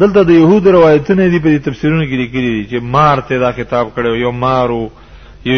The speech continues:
ابلیس و، او دا ابلیس د مار په خوله کې تللی و. دا کمزوري خبرې دي، داسې غلطې. قرآن کریم کې داسې خبرو ته حاجت نشته، ځکه دا د هدایت لایق نه دي خبرې. آدم علیه السلام او د هغه اولاد ته، لکه څنګه چې سورۃ طه کې الله ویلي دي کنه،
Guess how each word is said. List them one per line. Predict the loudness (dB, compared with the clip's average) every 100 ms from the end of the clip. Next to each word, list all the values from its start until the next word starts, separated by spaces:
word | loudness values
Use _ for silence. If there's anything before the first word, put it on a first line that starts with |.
| 0
ابلیس | -2 -2 -2 -4
و، | -6 -6 -8 -18 -20 -20 -20 -20 -20 -18 -4
او | 0
دا | 2 2 2
ابلیس | 2 0 0 0
د |
مار | 0 0
په | 0 -2
خوله | -2
کې | -2 -4
تللی | -2 0
و. | 0
دا | 0 0
کمزوري | -2 -6 0 0 0
خبرې | -2 -2 -2
دي، | -4
داسې | -4 -6
غلطې. | -4 -4 -6
قرآن | -8 -6 -6
کریم | -4 -4 -4
کې | -6
داسې | -6 -4
خبرو | 0 0
ته | 0
حاجت | 0 -2 -2
نشته، | -4 0 -2 -4 -20 -20 -8
ځکه | -2 2 4
دا |
د | 4 2
هدایت | 2 2 0 -4 -12
لایق | -4 -2 -2 -4
نه | -6
دي | -4
خبرې. | -4 -6 -6 -8 -14 -20 -20 -20 -20 -20 -20 -20 -20 -20 -20 -20 _ -8
آدم | -6 -2 0
علیه | 2 0
السلام | 0 0 0
او | 2
د |
هغه | 2 2
اولاد | 2 0 0
ته، |
لکه | -4 -2
څنګه | -4 -6 -4
چې |
سورۃ | -2 -2
طه | -2 -2 -2
کې | -2
الله | 0 2
ویلي | 2 2
دي | 0 -2
کنه، | -6